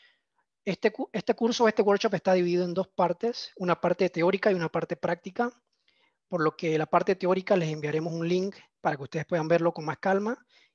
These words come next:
y puedan reforzar algunos conceptos que ya han estado viendo durante su curso. Y en esta parte práctica, la intención es que ustedes también puedan hacer alguna de las actividades.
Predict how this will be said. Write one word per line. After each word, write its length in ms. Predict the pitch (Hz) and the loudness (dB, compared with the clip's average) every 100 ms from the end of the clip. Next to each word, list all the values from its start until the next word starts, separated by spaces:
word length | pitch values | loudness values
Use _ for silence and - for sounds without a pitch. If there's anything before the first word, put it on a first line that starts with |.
| - | -10
y 100 | 185 | -2
puedan 220 | 180 180 | 2 4
reforzar 560 | 190 - 165 - 190 | 2 0 -2 2 4
algunos 260 | 175 170 175 | 4 2 -2
conceptos 480 | 180 151 165 160 175 | -4 -4 -4 -2 -4
que 140 | 156 | -4
ya 100 | 151 | -4
han 100 | 156 | -6
estado 280 | 147 170 156 | -6 -4 0
viendo 420 | 151 151 151 156 | 0 -2 -2 -4
durante 380 | 151 139 135 143 | -4 -8 -8 -12
su 100 | - | -12
curso. 400 | - 170 - 226 _ _ _ - _ _ _ _ _ | -10 -8 -8 -10 _ _ _ -20 _ _ _ _ _
Y 80 | 202 | -2
en 60 | 190 | 0
esta 180 | 202 220 | 2 4
parte 360 | 226 226 214 214 _ | 4 4 4 2 _
práctica, 600 | 190 180 - 185 220 240 _ _ | 0 0 -2 -4 -2 -2 _ _
la 160 | - 185 | -2 0
intención 560 | 185 185 165 - 175 180 | 0 -2 -4 -2 -2 -4
es 80 | |
que 80 | - | -6
ustedes 320 | 170 - 190 | -6 0 0
también 340 | - 160 160 165 | 0 -4 -4 0
puedan 280 | 180 175 151 | 4 4 4
hacer 280 | 143 165 | -2 -2
alguna 320 | 156 156 165 160 | -2 -2 -2 -2
de 100 | 147 | -2
las 320 | 139 - - | -4 -6 -8
actividades. 720 | 175 - 151 147 151 175 - | -10 -8 -4 0 0 -2 -6